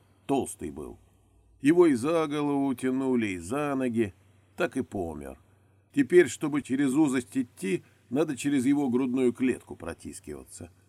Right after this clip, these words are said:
Всё остальное потом унесли, похоронили, а это вот, грудную клетку, никуда. Стало на распор и ни в какую сторону. Через неё сегодня и пойдёшь». Когда все спустятся вниз по наклонному узкому ходу,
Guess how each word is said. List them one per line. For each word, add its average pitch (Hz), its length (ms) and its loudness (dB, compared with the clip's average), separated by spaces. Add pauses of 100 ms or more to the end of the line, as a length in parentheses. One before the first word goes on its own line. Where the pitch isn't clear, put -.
(520)
Всё 202 160 -4
остальное 170 480 0
потом 156 380 -2
унесли, 151 560 -2
похоронили, 110 960 -4 (320)
а 117 160 -2
это 165 280 0
вот, 78 280 -8 (140)
грудную 127 440 2
клетку, 92 580 -6 (240)
никуда. 127 540 -4 (480)
Стало 170 360 0
на 135 140 -2
распор 139 480 -2 (320)
и 170 120 0
ни 170 100 2
в - 60 -6
какую 120 360 -2
сторону. 69 600 -12 (680)
Через 156 300 0
неё 147 320 0
сегодня 110 460 0
и 107 160 -8
пойдёшь». 90 680 -8 (1600)
Когда 139 280 0
все 165 240 0
спустятся 131 640 -2
вниз 127 300 0
по 110 140 -8
наклонному 107 760 -4
узкому 92 480 -6
ходу, 147 580 0